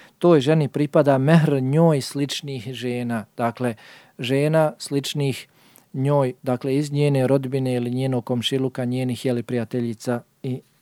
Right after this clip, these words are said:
slično. Iz ovog hadisa također zaključujemo da nije dozvoljeno čovjeku da daje drugome ono što je njemu prijeko potrebno,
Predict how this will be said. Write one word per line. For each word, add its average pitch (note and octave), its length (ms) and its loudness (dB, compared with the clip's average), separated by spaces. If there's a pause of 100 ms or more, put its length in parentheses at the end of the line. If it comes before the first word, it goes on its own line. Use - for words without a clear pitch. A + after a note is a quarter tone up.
(140)
slično. A#2+ 680 -4 (3000)
Iz D3 200 0
ovog F3 280 8
hadisa D3 440 4
također D#3 480 2
zaključujemo C#3+ 640 0
da C3 120 2
nije E3 240 6
dozvoljeno D3+ 760 4 (220)
čovjeku C#3 640 4
da C3 140 4
daje D3+ 460 6
drugome D3 680 6
ono E3 320 2
što C#3+ 240 2
je C#3 60 4
njemu D#3 340 4
prijeko D#3+ 600 4
potrebno, B2 680 0